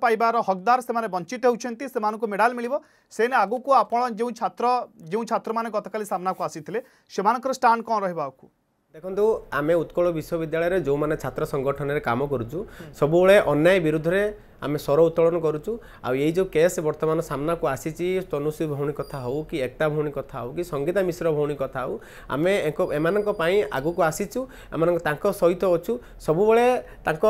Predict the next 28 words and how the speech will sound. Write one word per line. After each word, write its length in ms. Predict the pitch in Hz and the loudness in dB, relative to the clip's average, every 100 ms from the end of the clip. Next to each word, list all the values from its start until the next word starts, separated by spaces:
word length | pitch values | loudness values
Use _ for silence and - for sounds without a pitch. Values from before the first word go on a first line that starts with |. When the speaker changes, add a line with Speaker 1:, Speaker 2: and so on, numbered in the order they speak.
| 220 214 | 6 4
Speaker 2:
ସପୋର୍ଟରେ, 520 | - 165 214 208 220 233 | -2 0 2 4 4 4
ତାଙ୍କ 220 | 196 175 190 185 185 170 165 156 | 2 2 2 2 2 2 0 -2
ସ-, 240 | - 151 | -4 -4
ସହିତ 340 | - 165 196 233 | 2 2 4 4
ଆମେ 220 | 208 196 | 4 2
ଅଛୁ 220 | 175 180 | 2 4
ଏବଂ 200 | 220 180 | 2 2
ଆଗକୁ 340 | 165 156 180 208 | 0 0 -2 -2
ବାହାରିବୁ। 400 | 170 160 196 254 277 - - | 0 0 0 -2 -4 -12 -6
ଆଜି 200 | 135 147 | -4 0
ମଧ୍ୟ 260 | 190 190 165 220 | 4 4 6 4
ଆମେ 220 | 208 185 175 | 4 2 2
ବିଭିନ୍ନ 300 | 170 185 190 | 2 2 2
ଡିପାର୍ଟମେଣ୍ଟର 640 | 170 185 180 185 180 180 190 180 - - | 2 0 0 0 0 4 4 4 0 -8
ଭଉଣୀମାନଙ୍କ 460 | - 156 185 180 175 | 4 6 6 4 2
ସହିତ 140 | 175 165 | 2 2
ଆଲୋଚନା 340 | 160 170 175 | 2 2 0
କରୁଥିଲୁ, 300 | 170 170 190 | 0 0 0
ଭାଇମାନଙ୍କ 360 | 175 160 165 165 | 2 2 2 0
ସହିତ 140 | 170 | 0
ଆଲୋଚନା 360 | 156 156 160 165 | 0 0 0 -2
କରୁଥିଲୁ, 340 | 147 147 180 220 | -4 -4 -4 -4
Speaker 3:
ହୁଁ। 260 | - 160 147 - | -6 -16 -18 -4
Speaker 2:
କିଏ 200 | 180 240 | 8 8
ପାଇବା 340 | 240 175 190 220 | 10 8 8 8
ଦରକାର 340 | 185 185 247 196 | 6 6 4 4
ଆଉ 80 | 185 | 4
କିଏ 140 | 214 | 2